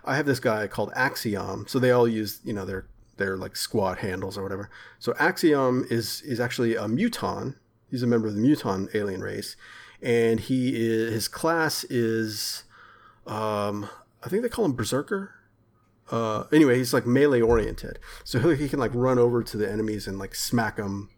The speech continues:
you know, with a, with a fist and, um, ruin their day that way. Uh, and then I've got, um, did you, so did you play much, much X com two? You know the snake people?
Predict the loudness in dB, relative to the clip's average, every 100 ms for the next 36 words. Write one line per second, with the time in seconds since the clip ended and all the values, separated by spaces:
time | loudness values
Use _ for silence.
0 | _ -8 -6 -4 -6 -4 -4 -4 -6 -6
1 | -6 -4 -4 -4 -12 -16 -20 -20 -20 -20
2 | _ -4 -2 -2 -2 -2 -2 -4 -8 -10
3 | _ _ _ -8 -2 0 2 0 -2 -2
4 | -2 -2 -4 -8 -12 -20 -20 -20 -6 -2
5 | 4 6 6 4 2 2 2 -2 -10 -10
6 | -6 -4 -4 -4 -8 -12 _ -20 -20 _
7 | -10 -8 -8 -8 -2 0 0 2 2 2
8 | 0 -2 -2 -2 -4 -2 -2 0 0 0
9 | 0 2 2 0 -2 -2 -2 -4 -4 -4
10 | -4 -8